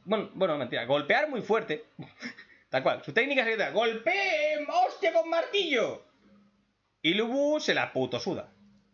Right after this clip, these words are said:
Tal cual. Me encanta como todos los dioses aquí, ¿vale? Porque es muy, muy introductorio, ¿vale?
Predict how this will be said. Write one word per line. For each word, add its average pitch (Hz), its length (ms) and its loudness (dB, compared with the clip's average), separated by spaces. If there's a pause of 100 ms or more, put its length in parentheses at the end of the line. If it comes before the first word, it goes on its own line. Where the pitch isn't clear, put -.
(1200)
Tal 135 140 0
cual. 117 200 0 (300)
Me 151 100 2
encanta 240 220 2
como 262 180 0
todos 220 140 0
los 202 140 2
dioses 180 180 0
aquí, 143 340 -2
¿vale? 151 200 2
Porque 170 160 -6
es 262 80 -10
muy, 247 200 0
muy 175 200 -2
introductorio, 117 480 -6
¿vale? 131 240 -4